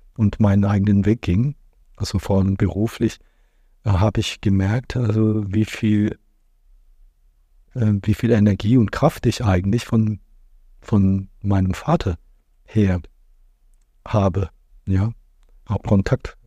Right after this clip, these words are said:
Kontaktfreudigkeit und, und so, was ich ja in meinem Beruf gut gebrauchen kann. Ähm, meine Mutter war, äh, eine sehr energische Person,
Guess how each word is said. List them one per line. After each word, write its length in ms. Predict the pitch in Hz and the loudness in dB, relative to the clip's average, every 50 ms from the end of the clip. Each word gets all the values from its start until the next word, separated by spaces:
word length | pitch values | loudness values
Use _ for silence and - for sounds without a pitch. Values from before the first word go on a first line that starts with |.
| _ _ - | _ _ -2
Kontaktfreudigkeit 1120 | - 98 92 - 123 120 - - - - 101 98 92 104 98 - - - 101 95 98 - | 0 0 2 2 0 -2 -2 -4 -6 -2 -2 0 0 -2 -4 -6 -2 -2 -2 -2 0 -2
und, 240 | 110 101 98 95 - _ _ _ _ _ - - | 0 -2 -2 -2 -4 _ _ _ _ _ -12 -6
und 140 | 101 95 - | -4 -4 0
so, 260 | - 110 104 104 92 | 2 2 2 2 2
was 160 | 98 95 - | 0 -2 -2
ich 140 | 107 101 - | -2 -2 -2
ja 100 | 101 98 | 0 0
in 100 | 95 95 | 2 2
meinem 220 | 101 98 98 92 | 2 2 0 0
Beruf 400 | - 98 90 92 101 104 - - _ _ _ _ _ _ _ - | -2 -2 -2 -2 -4 -6 -6 -8 _ _ _ _ _ _ _ -8
gut 180 | - - 82 - | -2 -2 -2 0
gebrauchen 460 | - - - 95 95 95 - - 107 | -2 -4 -2 -2 -2 -2 0 -2 -2
kann. 260 | - - 107 110 123 - _ _ _ _ _ _ _ _ _ _ _ _ _ _ _ _ _ _ _ _ _ _ _ _ _ _ _ - | 0 2 0 0 -2 -4 _ _ _ _ _ _ _ _ _ _ _ _ _ _ _ _ _ _ _ _ _ _ _ _ _ _ _ 0
Ähm, 340 | 113 110 107 107 107 104 - _ _ _ _ _ 127 | 2 2 2 2 0 -2 -6 _ _ _ _ _ -2
meine 300 | 113 101 104 101 104 104 | 0 2 2 4 4 2
Mutter 380 | 104 101 117 120 - 127 110 | 2 2 2 2 4 2 4
war, 300 | 107 104 101 101 107 - | 4 4 2 2 0 -2
äh, 520 | 110 110 120 123 110 - - - - - 120 | -6 -10 -10 -10 -10 -12 -10 -10 -8 -6 -4
eine 400 | 117 104 104 110 101 98 101 90 | -2 0 2 2 2 0 0 0
sehr 240 | - 104 104 117 | 2 2 2 4
energische 540 | 117 98 98 98 101 104 - 117 - - 123 | 4 2 2 0 0 0 0 -2 0 -2 -4
Person, 580 | - - 127 113 110 123 127 143 151 160 160 | -2 -2 -4 -2 -2 -2 -2 0 0 -2 -4